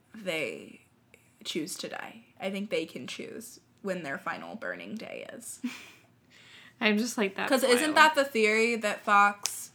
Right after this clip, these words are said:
Speaker 1: like, burns for good after Dumbledore dies?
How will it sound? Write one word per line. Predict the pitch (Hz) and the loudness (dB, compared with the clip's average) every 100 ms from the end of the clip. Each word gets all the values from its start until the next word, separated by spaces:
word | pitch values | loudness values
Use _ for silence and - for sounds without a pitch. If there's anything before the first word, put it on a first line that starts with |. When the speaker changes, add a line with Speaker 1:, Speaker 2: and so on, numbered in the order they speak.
| _ _ _ - | _ _ _ -6
Speaker 1:
like, | 196 180 185 - 208 | 0 0 -2 -10 0
burns | 185 180 190 196 - - - - - | 2 2 -2 -6 -8 -12 -20 -20 -8
for | 208 | -6
good | 196 160 185 - | -4 -4 -4 -4
after | 185 185 190 | -6 -6 -8
Dumbledore | 196 202 208 208 | -8 -8 -10 -10
dies? | 208 208 220 226 | -8 -10 -10 -14